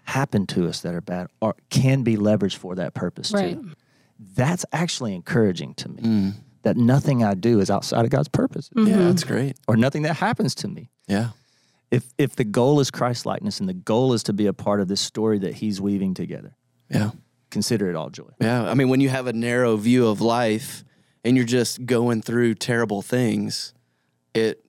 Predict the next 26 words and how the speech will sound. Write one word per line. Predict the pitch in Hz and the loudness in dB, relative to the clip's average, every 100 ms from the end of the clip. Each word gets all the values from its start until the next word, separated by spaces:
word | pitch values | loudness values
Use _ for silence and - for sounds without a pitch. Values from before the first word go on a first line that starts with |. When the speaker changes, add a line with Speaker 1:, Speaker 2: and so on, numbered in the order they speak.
| _ | _
Speaker 3:
is | 123 117 | -2 -2
really | 107 113 127 113 | 0 0 2 2
easy | 90 117 127 104 | 2 2 2 0
to | 101 117 104 | -4 -2 -2
miss | 107 113 107 107 - - - _ _ _ - | 0 0 0 -2 -6 -8 -12 _ _ _ -4
the | 113 | -2
bigger | 120 117 110 | -2 -4 -6
picture | - 123 117 - 104 - - | -8 -8 -8 -10 -12 -14 -8
of, | 113 107 104 98 - _ _ - | -4 -4 -6 -10 -18 _ _ -8
"Hey, | 120 | -4
I'm | 117 113 | -2 0
going | 117 120 120 | 2 2 2
through | 123 113 | 2 2
this | 110 - | 2 0
time | 110 110 | -2 0
in | 113 | 0
my | 107 | 0
life | 104 104 113 123 - | 0 0 0 -2 -2
and | 110 | 0
it's | 104 - | 0 0
really | 104 113 117 113 | 2 4 4 2
hard. | 113 107 107 107 101 - _ - | 2 2 2 0 -2 -16 _ -6
I | 110 | 0
didn't | 120 104 | 0 0
choose | - 123 120 117 | 2 2 2 2
this." | 123 123 - | 0 0 -2